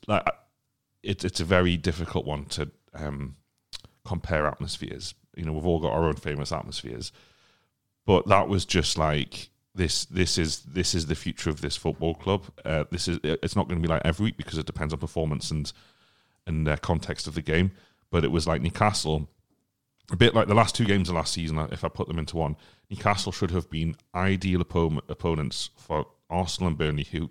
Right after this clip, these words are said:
had massive games. You don't wanna play a top six team. You don't wanna play a team battling relegation zone. You don't want a team going for Europe. You don't wanna, you know, you wanna play a mid-table team with fuck all to play for. And, and Newcastle were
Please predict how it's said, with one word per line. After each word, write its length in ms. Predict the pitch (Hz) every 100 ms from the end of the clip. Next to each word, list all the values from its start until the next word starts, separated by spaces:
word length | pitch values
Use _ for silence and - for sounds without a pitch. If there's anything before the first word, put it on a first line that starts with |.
| _ -
had 100 | -
massive 520 | 87 87 82 - 85 -
games. 320 | 76 62 - - _ _
You 60 | 85
don't 60 | 101
wanna 100 | 98
play 160 | 131
a 40 | 123
top 220 | 139 -
six 220 | 82 -
team. 300 | - 87 98 _ _ _
You 60 | 90
don't 80 |
wanna 120 | 104 107
play 140 | 110
a 20 |
team 160 | - 113
battling 260 | 98 73 101
relegation 420 | 101 87 - 80
zone. 240 | 85 80 - -
You 80 | -
don't 100 | 101
want 100 | 104
a 40 | 104
team 140 | 110 101
going 160 | 107
for 140 | - 110
Europe. 380 | 85 78 78 - _ _
You 80 | 92
don't 120 | 101
wanna, 220 | 98 85 -
you 100 | 98
know, 140 | 76 - -
you 120 | 98
wanna 140 | 113
play 320 | - 87 80 - -
a 80 | 78
mid-table 680 | 85 113 131 - 107 101 92
team 340 | - 73 73
with 140 | 64
fuck 400 | - - 151 -
all 140 | 131 113
to 100 | -
play 240 | - 80
for. 320 | - 64 60 - - _ _ _
And, 320 | 90 82 78 - - _ 85
and 120 | 82
Newcastle 460 | 80 85 80 -
were 100 | 80